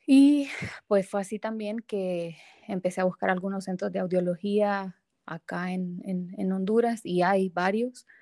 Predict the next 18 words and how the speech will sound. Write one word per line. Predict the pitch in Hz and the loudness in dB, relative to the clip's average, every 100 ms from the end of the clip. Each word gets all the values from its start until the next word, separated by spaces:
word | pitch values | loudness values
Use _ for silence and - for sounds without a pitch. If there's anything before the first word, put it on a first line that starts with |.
| _ _ _ _ - | _ _ _ _ -6
Empecé | 185 185 185 | 0 0 0
a | |
hacer | 196 185 | -2 -2
algunas | 175 202 180 - | -2 -4 -6 -4
citas, | 240 247 226 214 - - _ _ | -6 -2 -2 -2 -6 -16 _ _
y | - 185 180 180 175 170 170 | -4 -2 0 -2 -4 -6 -6
a, | 165 170 - _ - | -6 -8 -14 _ -6
a | 180 | -2
los | 170 | 0
veintisiete | 170 175 175 - 208 226 208 | -2 -4 -6 -4 -2 0 0
días | 202 180 | 0 -2
de, | 175 170 170 - | -6 -8 -12 0
de | 185 | 2
nacida | 185 170 214 208 214 | 2 -2 -4 -2 -4
de | 202 | -4
mi | 185 180 | -6 -6
hija, | 196 220 | -4 -4
pues, | - 170 180 | -4 -8 -10